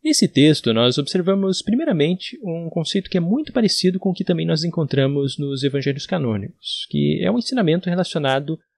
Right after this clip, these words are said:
aos dois caminhos, como nós podemos notar em Mateus, no capítulo sete, verso treze a quatorze, que afirma: "Entrai pela porta estreita,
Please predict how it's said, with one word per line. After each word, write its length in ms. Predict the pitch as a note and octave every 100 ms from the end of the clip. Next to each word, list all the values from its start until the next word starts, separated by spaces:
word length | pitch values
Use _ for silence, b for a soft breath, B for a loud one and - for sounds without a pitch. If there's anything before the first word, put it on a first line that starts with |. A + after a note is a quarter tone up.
| _
aos 400 | C#3+ C#3+ D#3 C#3
dois 240 | C3+ D3
caminhos, 500 | - D#3+ C#3 D3 G2+
como 140 | - A2+
nós 160 | A#2
podemos 260 | - B2 B2
notar 280 | A#2+ - B2
em 60 |
Mateus, 520 | B2+ D#3 - D3 G#3 D3
no 80 |
capítulo 340 | B2 - A#2+ A#2
sete, 320 | - A#2+ A2+
verso 300 | A2+ G#2+ A2+
treze 320 | - A#2+ A2+
a 40 | B2
quatorze, 380 | D#3 - F3
que 80 | E3+
afirma: 440 | A2+ - A#2+ A2+ b b b _ _ -
"Entrai 300 | F#3+ G3 G3
pela 160 | F3
porta 240 | - E3 -
estreita, 400 | - D#3 G3+